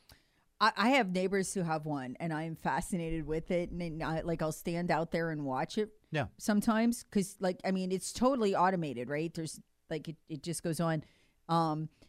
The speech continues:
Speaker 1: and the guy, uh, came out and said, "I catch people all the time, like, staring, standing here staring at my
Speaker 2: Yeah.
Speaker 1: lawnmower."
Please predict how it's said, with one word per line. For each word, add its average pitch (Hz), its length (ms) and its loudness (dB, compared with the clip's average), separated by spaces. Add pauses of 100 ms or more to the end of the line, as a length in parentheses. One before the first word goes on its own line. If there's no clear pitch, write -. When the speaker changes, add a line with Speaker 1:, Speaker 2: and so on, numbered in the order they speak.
(140)
Speaker 1:
and 185 320 2
the 175 60 0
guy, 208 640 6 (340)
uh, 180 200 2
came 214 260 2
out 202 160 4
and 220 80 -8
said, 269 120 4
"I 196 80 6
catch - 320 0
people - 260 2
all 190 140 4
the 196 80 -8
time, 185 600 0
like, 196 200 2
staring, 214 540 2
standing 294 400 4
here 226 200 10
staring 233 460 2
at 175 100 0
my 185 80 2
Speaker 2:
Yeah. 180 60 2
Speaker 1:
lawnmower." 180 560 2